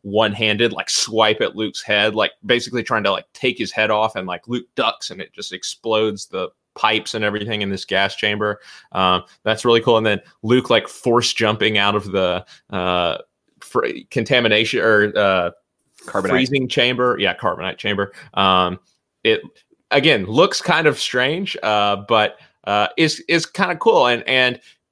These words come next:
Speaker 1: you know, a, a little bit, like, surprising because you,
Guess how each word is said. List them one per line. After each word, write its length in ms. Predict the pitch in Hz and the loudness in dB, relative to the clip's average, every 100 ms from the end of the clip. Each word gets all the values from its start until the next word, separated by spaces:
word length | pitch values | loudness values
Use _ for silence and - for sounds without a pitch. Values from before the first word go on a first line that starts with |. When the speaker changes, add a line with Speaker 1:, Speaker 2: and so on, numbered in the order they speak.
| - | -6
Speaker 1:
you 100 | 143 | 0
know, 140 | 135 | 2
a, 180 | - 135 - | 2 0 2
a 80 | 135 | 0
little 240 | 139 170 | 2 0
bit, 340 | 139 139 127 - | 2 2 2 2
like, 220 | 117 113 | 0 0
surprising 640 | - - 160 190 113 113 | -6 0 0 2 -2 -4
because 460 | 113 104 110 110 - _ _ | -6 0 0 0 -2 _ _
you, 140 | 123 | -8